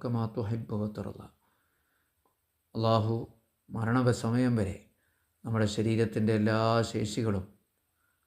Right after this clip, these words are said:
നിലനിർത്തി തരുമാറാവട്ടെ. ഈമാനോടുകൂടിയുള്ള മരണം അല്ലാഹു നമ്മൾ ഓരോരുത്തർക്കും പ്രദാനം ചെയ്യട്ടെ.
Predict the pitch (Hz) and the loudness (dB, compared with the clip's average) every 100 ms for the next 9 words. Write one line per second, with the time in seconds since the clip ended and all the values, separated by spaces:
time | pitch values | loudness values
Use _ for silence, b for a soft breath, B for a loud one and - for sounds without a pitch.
0 | _ - 123 110 123 127 113 107 101 98 | _ -8 -2 2 4 2 0 -2 -4 -4
1 | 95 95 - - - _ _ _ _ _ | -6 -8 -10 -18 -20 _ _ _ _ _
2 | _ _ _ _ _ _ _ _ _ _ | _ _ _ _ _ _ _ _ _ _
3 | _ _ - 117 113 117 120 120 123 113 | _ _ -8 0 4 6 6 4 4 4
4 | 117 113 107 110 110 113 110 107 107 107 | 2 2 2 2 0 0 0 0 0 0
5 | 107 107 107 107 117 120 123 113 104 104 | 0 2 2 2 0 -2 -4 -6 -6 -6
6 | 101 101 101 - - - | -8 -10 -12 -16 -20 -20